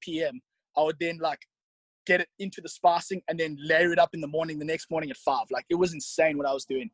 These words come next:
Like, and I just couldn't keep up with it anymore. So I was lucky enough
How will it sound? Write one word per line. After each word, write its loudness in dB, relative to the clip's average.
Like, 8
and -2
I 2
just -2
couldn't 2
keep -4
up 0
with -4
it 0
anymore. -2
So 2
I 6
was 2
lucky 0
enough -4